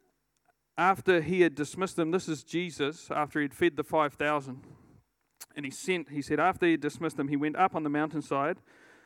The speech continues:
by himself to pray. Later that night, he was there alone. Jesus, we believe,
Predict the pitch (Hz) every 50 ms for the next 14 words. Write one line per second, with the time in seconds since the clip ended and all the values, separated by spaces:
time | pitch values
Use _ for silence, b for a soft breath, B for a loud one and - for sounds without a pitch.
0 | b b _ - 151 170 185 185 180 156 - - 156 147 147 - - 135 - -
1 | 165 143 131 123 127 143 165 175 175 170 165 160 147 131 143 156 175 208 226 -
2 | - - b b b b b b b b b _ 147 151 143 151 139 131 147 165
3 | 180 165 151 143 147 147 135 120 110 117 b b b b b b b b b b
4 | b b b b b b b b b b b b b b _ _ _ _ _ _
5 | _ _ _ _ _ _ _ _ _ _ - - _ - - - 220 240 233 185
6 | 170 147 143 175 - - - - 151 190 220 180 165 151 143 143 143 139 147 147